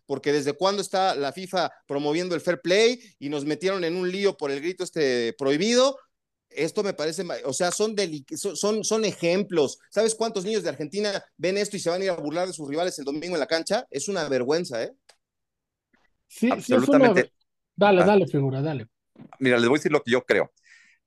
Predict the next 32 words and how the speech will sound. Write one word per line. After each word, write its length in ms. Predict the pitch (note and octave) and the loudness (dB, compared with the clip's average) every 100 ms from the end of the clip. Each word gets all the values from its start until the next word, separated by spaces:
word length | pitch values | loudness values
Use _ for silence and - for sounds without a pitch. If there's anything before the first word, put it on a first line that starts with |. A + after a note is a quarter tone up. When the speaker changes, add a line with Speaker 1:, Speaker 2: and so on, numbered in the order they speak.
| - | 0
Speaker 3:
Mira, 200 | G2 - - | 0 0 -6
siempre 500 | G#2 - E3 F3 D#3+ | -14 -4 -4 0 0
dentro 300 | C3+ C#3 D3 | 0 -4 -10
de 60 | |
una 180 | C#3+ C3+ | -8 -8
cancha, 400 | - C3 - D#3+ | -4 -6 -4 -8
los 160 | A#2 - | -8 -8
que 80 | B2+ | -10
hemos 140 | C3 | 0
jugado 200 | B2 B2 | 4 4
fútbol, 480 | - G2+ G#2 C#3 D3+ | 0 -4 4 4 2
sabemos 500 | - G#2 G#2+ B2+ C3+ | -6 -2 0 -2 -4
que 100 | - | -12
se 140 | F#2 F#2+ | -8 -6
dice 260 | G#2+ - | -4 0
de 120 | G2+ D2+ | 0 0
todo. 340 | - E2+ C2+ _ _ _ | 0 -2 -2 _ _ _
Te 100 | F#2 | -4
dicen, 380 | G2+ A#2+ C3 A#2+ | -2 -2 -2 -2
te, 200 | G2+ F#2 | 0 0
te 120 | F#2+ | -2
amedrentan, 680 | F2 F2 F#2+ A2 A2 A2+ A2+ | -2 0 0 0 0 -2 0
te, 180 | F2+ | -4
te 140 | F2 E2+ | -4 -8
insultan, 580 | D#2 A2+ A2 - A2+ G#2+ _ _ | -6 -4 -2 0 0 -2 _ _
te, 320 | - F2+ F2+ F2 | 0 2 2 2
te, 180 | F2 | -2
te 160 | E2+ F2+ | 0 0
golpean, 480 | E2+ F2+ - A#2 B2 | 0 -2 2 2 4
bla, 120 | G#2 | 2
bla, 60 | F#2 | 0
bla. 180 | F#2 | -4